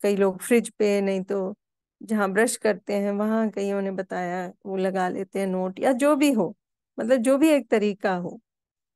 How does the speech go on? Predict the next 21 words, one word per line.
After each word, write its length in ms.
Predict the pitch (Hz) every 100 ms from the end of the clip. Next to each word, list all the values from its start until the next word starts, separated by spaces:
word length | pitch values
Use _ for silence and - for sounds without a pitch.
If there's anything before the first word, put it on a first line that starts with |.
| _ _ _
तो 60 | 269
पहले 460 | - 254 247 254
पहले 420 | 302 302 285 277 294
तो 200 | 302 294
बाहर 420 | 226 208 240 262
रिमाइंडर 520 | 247 226 208 208 214
की 160 | 208 220
जरूरत 360 | 202 190 190 -
पड़ती 340 | 185 170 - 208
है, 180 | 277
फिर 240 | 311 - 254
धीरे 360 | 233 240 262
धीरे 300 | 254 247 254
अपने 360 | 277 233 240 247
अंदर 320 | 220 220 240
ही 100 | 277
वो 140 | 294 262
रिमाइंडर 580 | 226 208 202 202 214
चलते 380 | 233 214 190 214
रहता 320 | 220 185 -
है 140 | 185